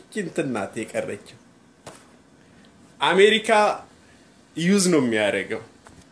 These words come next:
ታውቃላችሁ አይደል? ዩዝ እንደ ትሮ፣ it's use እንደ ትሮ። ግን ከህዝብ ጋር ነው የጣላችሁት እናንተ። አላወቃችሁ። ዌስተርን፣ what is western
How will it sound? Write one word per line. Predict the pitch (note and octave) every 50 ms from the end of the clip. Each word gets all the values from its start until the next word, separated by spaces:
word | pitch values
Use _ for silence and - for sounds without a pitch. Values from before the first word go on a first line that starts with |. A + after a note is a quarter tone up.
| _ _ _ - - - - _
ታውቃላችሁ | - C3+ C#3+ D3 C3+ A2+ G#2+ G#2 G2 G2 - C3
አይደል? | C3+ D#3 F#3+ G3+ - - - _ _ _ _ _ _ _ _ _ - - _ _ _ _ _ _ _ _ _ -
ዩዝ | C3+ D3 E3 D3 C#3+
እንደ | D3 C3+ C3+ C3+
ትሮ፣ | - - D3 D#3 F#3 - - - _ _ _ _ _ _ _ _ _ _ _ _ _ _ _ _ -
it's | B2 A#2+ - - B2+ B2
use | C#3 D3+ D3+ C#3+ C3
እንደ | A#2+ A2+ A2 A2+
ትሮ። | - - - A2 G2+ - - - - _ _ _ _ _ _ _ _ - - _ -
ግን | D3 G#3 B3 A#3
ከህዝብ | - A3+ G#3+ A3 G3+ F3+ F#3 F3+ G#3 F#3
ጋር | E3 E3 G3 A#3+ - - - - - - - _ _ _ _ _ _ _ _ _
ነው | D3 D3+ D#3+
የጣላችሁት | D#3 D#3 D3+ - C3+ A#2+ A#2 A2+ A2 A2 A2 - B2 A2+ -
እናንተ። | G#2+ - G#2 G#2 A2 G#2+ - - - _ _ _ _ _ _ _ _ _
አላወቃችሁ። | - B2+ C3 C#3 C#3+ C#3+ C3 A#2+ A2+ - A#2 A2+ - - B2+ A#2+
ዌስተርን፣ | B2 D3 E3 E3+ - - G3 E3 D#3 D#3
what | C3+ C#3 D3+ D#3+
is | D#3+ D3+ - C3
western | B2 C3+ C#3+ C#3+ - - C#3 B2+